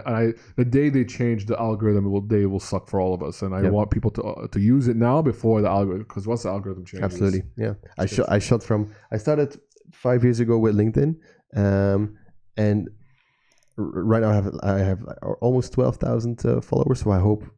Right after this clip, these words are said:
Speaker 2: after the podcast,
Speaker 1: How many,
Speaker 2: I re-,
Speaker 1: eleven?
Speaker 2: I hit eleven point eight,
Speaker 1: Nice.
Speaker 2: uh,
Speaker 1: I'm at,
Speaker 2: point nine.
Speaker 1: I'm at six.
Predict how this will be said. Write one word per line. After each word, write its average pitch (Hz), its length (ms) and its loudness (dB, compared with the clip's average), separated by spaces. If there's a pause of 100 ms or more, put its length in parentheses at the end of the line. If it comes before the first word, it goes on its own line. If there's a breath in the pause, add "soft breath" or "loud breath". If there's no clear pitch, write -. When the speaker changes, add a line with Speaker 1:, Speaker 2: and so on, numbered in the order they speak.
(180)
Speaker 2:
after 95 220 -4
the 98 100 0
podcast, - 420 -2
Speaker 1:
How 117 60 4
many, 127 120 2
Speaker 2:
I - 20 2
re-, 110 60 2
Speaker 1:
eleven? 175 300 0
Speaker 2:
I 110 60 0
hit 104 320 0
eleven 104 460 0
point 104 340 0
eight, 98 120 0
Speaker 1:
Nice. - 260 -6
Speaker 2:
uh, 117 120 -6
Speaker 1:
I'm 131 120 2
at, 143 80 2
Speaker 2:
point - 100 -2
nine. 110 140 2
Speaker 1:
I'm 131 120 0
at - 120 -2
six. - 680 -4